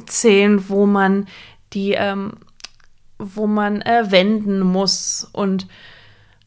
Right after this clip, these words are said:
es ist fast das komplizierteste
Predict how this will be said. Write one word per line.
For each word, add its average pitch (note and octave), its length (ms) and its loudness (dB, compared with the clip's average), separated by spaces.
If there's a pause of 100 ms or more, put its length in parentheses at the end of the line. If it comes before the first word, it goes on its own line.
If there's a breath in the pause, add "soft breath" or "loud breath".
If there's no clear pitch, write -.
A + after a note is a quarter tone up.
(1080)
es G#3 180 -4
ist - 240 -6
fast - 360 -6
das A3 180 -6
komplizierteste C4 1600 -4